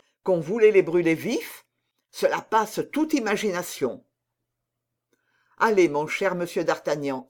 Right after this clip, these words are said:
allez, dit Gourville, voulant épargner à Fouquet la vue d'un homme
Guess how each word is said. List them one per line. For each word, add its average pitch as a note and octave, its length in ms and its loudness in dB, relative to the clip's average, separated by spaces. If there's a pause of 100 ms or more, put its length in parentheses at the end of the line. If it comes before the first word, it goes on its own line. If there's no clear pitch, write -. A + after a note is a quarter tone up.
allez, D#3 400 0 (420)
dit C#3+ 140 -4
Gourville, D#3 640 2 (240)
voulant D3+ 320 0
épargner G3 540 0
à D3+ 120 -2
Fouquet F3+ 640 0
la C#3 120 2
vue D3 180 -4
d'un C#3+ 220 2
homme G#3+ 340 0